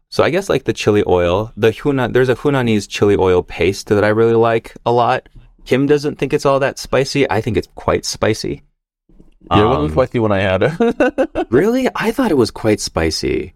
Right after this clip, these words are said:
Speaker 1: I think it's quite spicy.
Speaker 2: If I didn't know any better, I would think you were Cantonese.
Speaker 1: I am.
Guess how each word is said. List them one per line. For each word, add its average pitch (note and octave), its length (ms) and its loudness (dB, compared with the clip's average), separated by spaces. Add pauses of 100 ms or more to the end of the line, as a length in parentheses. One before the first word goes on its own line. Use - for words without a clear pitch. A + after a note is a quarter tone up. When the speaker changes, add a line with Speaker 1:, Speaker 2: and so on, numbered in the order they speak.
(340)
Speaker 1:
I E3+ 100 0
think A#2 160 -2
it's - 100 0
quite D2 240 -4
spicy. - 640 -6 (500)
Speaker 2:
If - 140 0
I C3 60 4
didn't C#3+ 180 -2
know D3 120 2
any D3 100 0
better, C3+ 340 2
I A2+ 140 4
would B2+ 80 -2
think A#2+ 200 -8
you B2 80 0
were G#2 120 2
Cantonese. A#2+ 880 -2 (480)
Speaker 1:
I G#2+ 920 0 (1040)
am. F#2+ 540 0